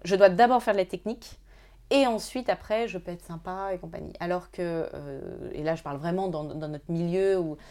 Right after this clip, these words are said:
euh, sur la partie, euh, conseil en, en gestion de patrimoine, euh, sur les, les, les vendeurs in-, institutionnels ou autres de, des sociétés de gestion,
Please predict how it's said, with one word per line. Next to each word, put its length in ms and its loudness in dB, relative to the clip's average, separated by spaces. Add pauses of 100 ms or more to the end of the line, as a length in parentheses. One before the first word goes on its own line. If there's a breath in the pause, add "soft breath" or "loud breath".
(280 loud breath)
euh, 560 -4
sur 160 -14
la 80 -8
partie, 460 -8
euh, 40 -4
conseil 380 -8
en, 60 -10
en 220 -8
gestion 280 -10
de 40 -12
patrimoine, 840 -2
euh, 220 -4
sur 420 -8
les, 300 -6
les, 180 -6
les 140 -6
vendeurs 420 -6
in-, 220 -10
institutionnels 840 -8
ou 140 -6
autres 200 0
de, 140 -6
des 140 -6
sociétés 400 -10
de 60 -10
gestion, 380 -6